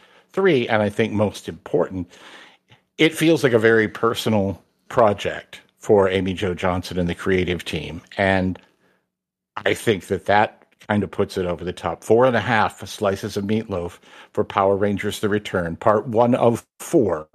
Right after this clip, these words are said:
So this is a four-issue limited. Um, I would say look out for this. And if you, if you haven't been following the Boom Studios Power Rangers,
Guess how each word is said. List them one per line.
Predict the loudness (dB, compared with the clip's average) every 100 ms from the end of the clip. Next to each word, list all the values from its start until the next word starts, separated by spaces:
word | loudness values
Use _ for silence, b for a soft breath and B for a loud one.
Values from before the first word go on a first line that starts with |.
| -16
So | -10 -8
this | -8
is | -8
a | -8
four-issue | 2 4 4 2 -2
limited. | 0 0 0 -4 -6 B B B B B B _
Um, | 2 2 0 0
I | 0
would | 2 0
say | 0 2
look | 0 0
out | -2 -2
for | -10
this. | -16 -18 -10
And | -6
if | -6 -2
you, | -2 0
if | -2 0
you | 0
haven't | 2 2 2 0 2
been | 0 0
following | 2 2 2 0 -2
the |
Boom | -2 2 2
Studios | 0 -4 -2 -2 -4
Power | -4 0 0
Rangers, | 0 -2 -2 -2 -4